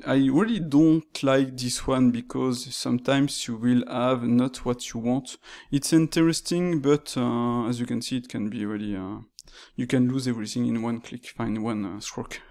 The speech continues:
<laughs> So, uh, I added it to be able to,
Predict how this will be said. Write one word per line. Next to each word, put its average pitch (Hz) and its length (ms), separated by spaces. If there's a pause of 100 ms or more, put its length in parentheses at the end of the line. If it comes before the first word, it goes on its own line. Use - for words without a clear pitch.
(120)
<laughs> - 280 (580)
So, 151 400
uh, 123 320
I 143 180
added 147 400
it 165 300 (100)
to - 180
be 135 160
able 139 400
to, 139 460